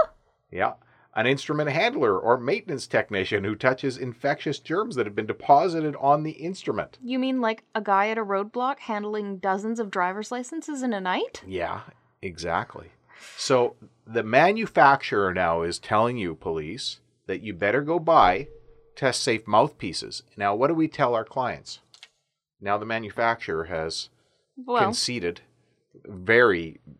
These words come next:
Speaker 1: uh, uh, in a very definite manner
Speaker 2: We can't
Speaker 1: that
Speaker 2: tell them to refuse. It's
Speaker 1: that
Speaker 2: not a
Speaker 1: this is a
Speaker 2: required
Speaker 1: risk.
Speaker 2: piece of equipment under Canadian law, but it should be. And our governments should be writing legislation now, using their emergency legislation passing powers to pass the legislation now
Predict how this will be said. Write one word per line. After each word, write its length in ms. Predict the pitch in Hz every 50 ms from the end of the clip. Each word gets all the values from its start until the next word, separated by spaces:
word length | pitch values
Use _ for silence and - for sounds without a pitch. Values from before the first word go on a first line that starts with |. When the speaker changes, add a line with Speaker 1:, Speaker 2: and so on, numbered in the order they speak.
| _ -
Speaker 1:
uh, 320 | 85 85 - - 71 -
uh, 320 | 98 87 80 - - - - - - - - - -
in 140 | 107 101 92
a 80 | 87
very 320 | 80 76 107 110 110 101 85
definite 600 | 80 - - 101 104 104 - 107 92 85 - -
manner 460 | 90 87 90 92 87 69 64 - _ -
Speaker 2:
We 160 | 220 202 214
can't 220 | 220 - 320 349 -
Speaker 1:
that 40 |
Speaker 2:
tell 80 | 202 285
them 140 | 262 262 233
to 100 | 226 208
refuse. 500 | 185 175 - - 196 175 127 92 - -
It's 140 | - - -
Speaker 1:
that 60 | 220
Speaker 2:
not 120 | 233 240 233
a 100 | 214 -
Speaker 1:
this 100 | - 196
is 120 | 104 90
a 20 | 98
Speaker 2:
required 300 | - 214 196 190 202 196
Speaker 1:
risk. 180 | 196 190 -
Speaker 2:
piece 260 | - - 220 196 - -
of 160 | 185 170 175
equipment 460 | 165 - - 196 175 - 196 175 170
under 240 | 165 165 170 170 170
Canadian 460 | - - 185 180 170 165 165 160 165
law, 240 | 170 170 170 170 175
but 160 | - 180 190
it 100 | 185 -
should 360 | - - - 311 320 254 -
be. 280 | - - - - - - -
And 120 | - 202
our 80 | 202 196
governments 640 | 196 214 240 285 294 262 214 180 160 156 - - -
should 280 | - - - 220 202
be 320 | - 202 190 185 185 170 - _ _ -
writing 340 | 190 196 208 226 226 220 208
legislation 720 | 196 190 185 185 185 - 202 190 190 - 180 170 175 170
now, 480 | 170 185 208 - - - - - 294 - - - - - - _ -
using 360 | 220 208 208 214 226 226 214
their 180 | 196 190 180
emergency 540 | 180 180 185 190 190 196 202 196 - 202 190
legislation 680 | 180 180 180 180 190 185 - 190 180 180 - 180 175
passing 460 | 170 190 185 170 185 185 - 180 175 170
powers 500 | - 190 208 233 202 - 165 170 170 -
to 120 | - 180
pass 260 | 180 - 190 196 202 -
the 140 | - 202
legislation 720 | 196 190 180 175 175 175 - 190 185 180 - - 165 160 165
now 520 | 165 202 254 233 - - - - - 294